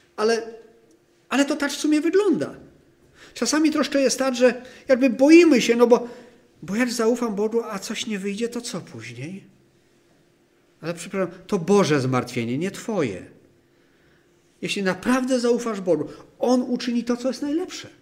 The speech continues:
Aha, nie zawsze to, co jest najlepsze z mojego punktu widzenia. I to może, to może być problem, posłuchajcie.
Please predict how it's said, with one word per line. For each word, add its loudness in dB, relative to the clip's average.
Aha, -8
nie -4
zawsze -8
to, -10
co -10
jest -8
najlepsze -10
z -12
mojego -6
punktu -16
widzenia. -16
I -20
to -16
może, -8
to 2
może 4
być 0
problem, 2
posłuchajcie. -4